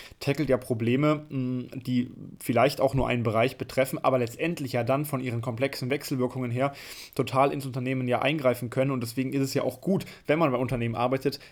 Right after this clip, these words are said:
einfach auch ein Gefühl, äh, und auch vielleicht Einblicke in Details, in, in andere Bereiche und einfach ins Gesamtunternehmen auch bekommt. Nicht, dass man, man muss ja auch immer den Horizont quasi offen behalten und muss ja gucken, nicht, dass das Problem, was man löst,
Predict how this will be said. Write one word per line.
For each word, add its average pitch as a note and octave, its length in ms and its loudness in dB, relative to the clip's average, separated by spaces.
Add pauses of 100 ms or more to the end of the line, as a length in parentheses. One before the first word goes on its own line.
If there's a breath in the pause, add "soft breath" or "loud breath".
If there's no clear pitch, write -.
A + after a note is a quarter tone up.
(100)
einfach B2+ 200 0
auch B2 160 2
ein B2 140 -2
Gefühl, D3+ 680 0
äh, C3+ 160 2
und B2+ 220 -2
auch B2+ 280 0
vielleicht A#2+ 240 -4
Einblicke C#3 400 0
in A#2 120 0
Details, C#3 640 2
in, B2 160 -4
in A#2+ 100 -8
andere C#3 220 -4
Bereiche B2+ 460 0 (220 loud breath)
und B2 140 -4
einfach B2 180 -2
ins B2 200 -6
Gesamtunternehmen B2 580 0
auch A#2 120 -4
bekommt. D#3+ 520 -4 (320 loud breath)
Nicht, D3 320 2
dass C3 140 0
man, B2 160 -2
man B2+ 120 4
muss D3 200 2
ja C3 80 8
auch - 80 2
immer D3 160 4
den C3 140 4
Horizont C3+ 460 0
quasi A#2+ 200 0
offen D#3 240 0
behalten B2 340 4
und C3 60 -2
muss C3+ 140 -4
ja C3 80 0
gucken, D3+ 280 2
nicht, C#3+ 160 2
dass - 220 -2
das C#3 140 -4
Problem, C3 280 2
was B2+ 140 0
man B2 160 0
löst, C#3 320 4